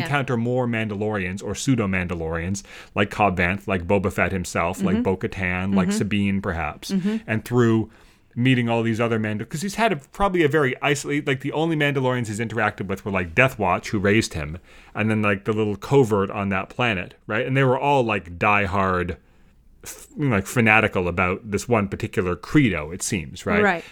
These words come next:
Speaker 1: But he'll, he'll get more sense of how different Mandalorians behaved
Speaker 2: Mm-hmm.
Speaker 1: and how they go about it and what they believe in and what they fight for. And by the end of it, he'll be changed and he'll, maybe he'll,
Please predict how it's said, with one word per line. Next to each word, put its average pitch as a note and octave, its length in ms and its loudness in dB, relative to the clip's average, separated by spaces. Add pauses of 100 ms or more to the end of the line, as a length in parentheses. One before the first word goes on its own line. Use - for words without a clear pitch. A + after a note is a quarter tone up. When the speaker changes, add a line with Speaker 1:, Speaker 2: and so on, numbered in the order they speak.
(100)
Speaker 1:
But A#2 120 2
he'll, B2+ 280 6 (200)
he'll A#2+ 340 2 (440)
get C#3+ 220 4
more B2+ 300 2
sense C#3 280 -4
of A#2 60 -8
how A2+ 240 0
different A#2 400 -2
Mandalorians A2+ 800 0
behaved G2 680 -2
Speaker 2:
Mm-hmm. G#3+ 320 0 (340)
Speaker 1:
and G#2 140 -4
how A#2 160 4
they A2 160 2
go A2 200 2
about G2+ 280 0
it - 20 -2
and A2 100 -2
what A2 140 -2
they A2+ 100 0
believe G#2 360 -2
in G2+ 80 0
and G2 100 -2
what G2+ 140 -4
they G2+ 100 -2
fight C3+ 240 2
for. F#2+ 220 -4
And F#2+ 100 -2
by G2 140 0
the F#2 120 -4
end G#2 140 0
of F2+ 80 -4
it, F2+ 100 0
he'll F2+ 140 -2
be E2+ 180 -8
changed E2+ 500 -2
and F2+ 120 -4
he'll, E2 140 -2
maybe F2 320 0
he'll, E2+ 200 -2